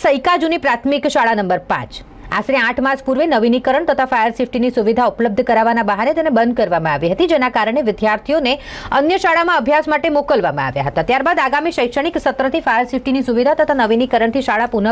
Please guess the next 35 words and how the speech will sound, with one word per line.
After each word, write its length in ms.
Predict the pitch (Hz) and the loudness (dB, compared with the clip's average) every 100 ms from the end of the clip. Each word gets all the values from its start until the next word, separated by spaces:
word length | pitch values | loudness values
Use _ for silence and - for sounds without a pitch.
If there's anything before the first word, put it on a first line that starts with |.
| 220 | 0
પ્રારંભ 300 | 208 214 214 269 | 0 -2 0 -2
થશે, 200 | 277 220 - - - - - | 0 -4 -4 -16 -14 -6 0
પરંતુ 240 | 330 381 | 2 2
શાળા 320 | 403 330 349 349 | 2 2 2 0
નીચે 160 | 330 370 294 | 0 0 2
ધમધમતી 420 | 294 302 320 339 | 2 2 0 2
રેસ્ટોરન્ટની 500 | 277 269 320 311 330 | 2 2 0 0 0
ચીમનીના 480 | 339 269 262 330 339 320 | 0 0 2 2 0 0
કારણે 240 | 269 294 330 | 0 0 0
ફાયર 180 | 247 262 | 0 2
સેફ્ટીની 300 | 269 269 277 277 | 0 0 -2 0
સુવિધા 320 | 220 247 285 294 | 0 2 0 -2
છતાં 300 | 262 349 269 | -2 -2 0
આકસ્મિક 420 | 269 269 269 - 214 | -2 -2 -4 -4 -4
આગજન્ય 380 | 247 262 240 254 220 | -2 0 0 0 0
દુર્ઘટના 400 | 196 240 247 247 | 0 -2 -2 0
સર્જાય 320 | 247 240 285 - - - - - - | 0 0 -2 -4 -16 -16 -16 -8 -2
તો 120 | 359 | 0
વિદ્યાર્થીઓની 520 | 320 294 311 320 392 415 | 2 2 0 0 0 0
સુરક્ષાનું 580 | 359 302 294 359 285 165 - | 0 0 0 0 0 -2 -4
શું? 160 | 202 - - - - - | -6 -6 -20 -18 -16 -4
આ 100 | 302 339 | -2 2
સવાલ 240 | 339 370 | 2 2
ઊભો 160 | 233 220 175 | 2 0 0
થઈ 80 | |
રહ્યો 160 | 135 131 | 0 0
છે. 160 | 147 160 | 0 0
સૈકા 260 | 190 254 254 | 0 0 0
જૂની 180 | 254 262 | 0 0
પ્રાથમિક 340 | 226 226 247 254 | -2 0 -2 0
શાળા 180 | 226 226 240 | 0 0 0
નંબર 180 | 233 233 339 | 0 0 0
પાંચ, 280 | 285 220 - - - - - - - - | 0 -4 -10 -20 -20 -16 -16 -16 -14 -2
જેમાં 300 | 277 330 330 | 0 2 2
સુવિધા 300 | 311 330 | 2 2